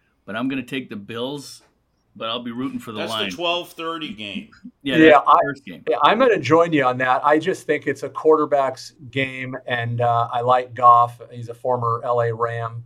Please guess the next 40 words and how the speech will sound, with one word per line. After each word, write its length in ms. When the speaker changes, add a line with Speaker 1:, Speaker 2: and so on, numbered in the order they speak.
Speaker 3:
but, 360
uh, 240
and 100
Cal 260
guy. 340
But, 320
uh, 260
you 120
know, 80
Josh 380
Allen 520
and, 320
and 140
Buffalo, 420
they 80
have 120
a 100
very 280
good 260
team. 340
I 160
think 220
they're, 280
they're, 380
you 140
know, 320
certainly 400
one 160
of 40
the 60
top 240
teams 240
in 60
the 100
A 60
F 80
C. 200
So 220
I'm, 240
I'm, 240